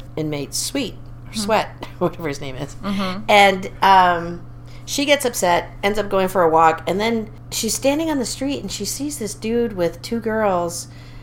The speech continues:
Speaker 1: like, outside of a bar, and he's, like, kissing both girls and stuff, and, um, she,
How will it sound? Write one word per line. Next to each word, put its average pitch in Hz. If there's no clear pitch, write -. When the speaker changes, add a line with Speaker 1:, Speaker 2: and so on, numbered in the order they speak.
Speaker 1:
like, 175
outside 190
of 185
a 175
bar, 170
and 147
he's, 165
like, 170
kissing 196
both 165
girls 185
and 180
stuff, 156
and, 151
um, 147
she, 202